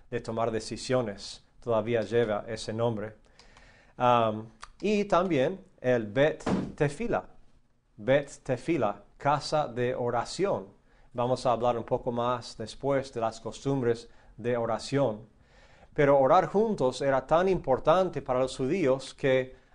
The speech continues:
ah, algunas actividades o las oraciones, ah, solo se permitían si había diez hombres presentes, como mencioné ahora.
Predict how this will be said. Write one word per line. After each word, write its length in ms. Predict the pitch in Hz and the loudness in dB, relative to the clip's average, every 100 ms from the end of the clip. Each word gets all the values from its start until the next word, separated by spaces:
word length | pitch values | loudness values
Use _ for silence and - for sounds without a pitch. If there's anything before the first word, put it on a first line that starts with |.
| - | -4
ah, 220 | 127 123 | 0 2
algunas 480 | 127 127 170 160 160 | 2 2 2 2 0
actividades 1040 | 147 147 123 113 165 180 131 143 - - - | -2 -2 -2 2 4 4 0 -6 -12 -12 -2
o 220 | 123 127 | 2 2
las 200 | 120 - | 2 0
oraciones, 720 | 123 110 151 156 139 143 - - - - | -4 -2 0 0 0 -6 -14 -8 -8 -6
ah, 200 | 127 120 120 | -4 -2 -2
solo 420 | - 156 165 165 | 2 4 4 2
se 160 | - | -2
permitían 640 | 123 139 127 120 143 151 147 | -4 -2 -2 -4 -2 -2 -2
si 140 | 139 | -2
había 400 | 123 120 131 123 | -2 0 0 0
diez 500 | 110 104 139 139 - 143 | -2 -2 0 0 -4 2
hombres 460 | 151 156 127 120 | 2 4 2 -2
presentes, 680 | - 117 - 135 120 104 - | -4 -6 -2 -4 -4 -10 -8
como 240 | 120 110 | -4 -4
mencioné 580 | 110 113 - 110 110 113 | -4 -4 -4 -4 -2 -4
ahora. 420 | 80 101 107 98 | -4 -2 -2 -4